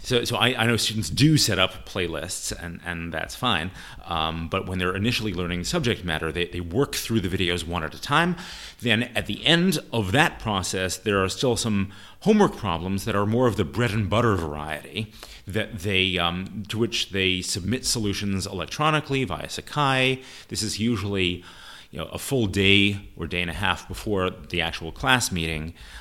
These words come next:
Um, that way they're not rushing at the very end to, to complete the preparation, and also I have a chance to look over their work and give them feedback. Then they come into class that one day a week, and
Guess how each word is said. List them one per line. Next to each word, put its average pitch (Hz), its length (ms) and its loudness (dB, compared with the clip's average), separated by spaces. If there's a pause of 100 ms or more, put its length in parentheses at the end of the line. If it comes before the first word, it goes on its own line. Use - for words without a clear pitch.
(140)
Um, 76 500 -8 (320)
that 95 480 0
way 85 200 -2
they're 85 120 -6
not 87 360 -2 (180)
rushing 95 320 -2
at 78 60 -8
the 78 60 -6
very 90 280 0
end 82 380 -4
to, 85 200 -2
to - 100 -8
complete 85 340 -8
the 78 40 -10
preparation, 110 920 -2
and 101 100 -2
also 92 300 0
I 85 80 0
have 87 100 -2
a - 20 -6
chance 85 360 -4
to 95 80 -6
look 82 160 -6
over 101 240 2
their 82 120 -4
work 78 280 -4
and 80 100 -6
give 73 100 -10
them 71 120 -14
feedback. 110 440 -2 (160)
Then 120 120 0
they 101 80 2
come 139 180 0
into 175 160 2
class 107 380 0
that 110 120 -6
one 90 160 -4
day 85 120 0
a 82 40 -2
week, 156 320 0 (460)
and 110 460 2